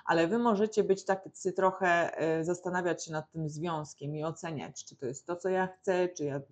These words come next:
inwestuję w dobre miejsce, w dobry związek, czy to jest to, czy naprawdę tego szukam, ale również tu jest potrzebna cierpliwa-, cierpliwość.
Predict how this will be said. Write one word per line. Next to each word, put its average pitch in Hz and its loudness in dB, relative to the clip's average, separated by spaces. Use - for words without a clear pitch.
inwestuję 147 0
w - -6
dobre 143 0
miejsce, 190 4
w 139 -8
dobry 147 4
związek, 180 4
czy 202 -10
to 254 2
jest 277 0
to, 214 4
czy 202 -6
naprawdę 180 2
tego 165 -2
szukam, 196 -4
ale 160 2
również 202 2
tu - -4
jest 175 -6
potrzebna 160 -2
cierpliwa-, 151 -4
cierpliwość. 175 -2